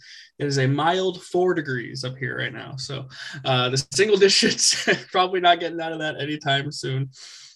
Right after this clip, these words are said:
Uh, and, uh, and Matt, you know what? We did it. This is, the regular season is fully in the books. The playoffs are upon us. And boy, oh boy, it was quite the week, uh,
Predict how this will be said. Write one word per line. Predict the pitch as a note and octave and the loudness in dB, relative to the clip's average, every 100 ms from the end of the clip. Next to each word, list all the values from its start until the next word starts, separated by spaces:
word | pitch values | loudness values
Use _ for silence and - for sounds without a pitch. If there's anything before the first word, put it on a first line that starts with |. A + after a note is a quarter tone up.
| - | 2
Uh, | C#3 B2+ A#2 A#2 A2+ C3+ - - - - | 6 6 6 2 -2 -8 -20 -20 -20 -8
and, | C#3 C3 B2+ | 0 2 2
uh, | B2 B2 A2+ | 2 0 0
and | E3 D3+ - | 0 0 -4
Matt, | - F3 G3+ E3 | 0 0 0 -4
you | |
know | F3 | -4
what? | F3+ F3+ D#3+ | -4 -6 -6
We | D#3+ | -4
did | C#3 A2 | -2 -4
it. | - _ - | -8 _ -8
This | D#3 D3 | -6 -4
is, | D#3+ | -6
the | D#3+ | -2
regular | D#3+ D#3 D#3 | 0 0 -2
season | C#3+ D#3 D3 | -2 -4 -2
is | C3+ | -4
fully | C3 D#3 D#3 | -4 -2 0
in | D3 | 0
the | C3+ | -2
books. | C3 D#3 D3+ - | -2 -4 -6 -8
The | C3 | -10
playoffs | C3 D3+ D#3 D#3+ E3 - - - - | -8 -2 0 0 -2 -4 -12 -16 -12
are | B2+ A2 | -10 -10
upon | C3 D#3 D#3 | -8 -4 -2
us. | D#3+ D3+ - - - - C3 | -2 -6 -10 -16 -20 -14 -4
And | B2+ | -2
boy, | B2+ C#3+ | 2 2
oh | D3 | 2
boy, | C#3 C#3 C3+ | 2 2 2
it | B2+ C3+ | 0 -2
was | C3 B2+ C3 | -2 -4 -6
quite | - D#3+ E3+ | -6 -6 -2
the | C#3 | 0
week, | D3 D#3 | 0 -2
uh, | - | -4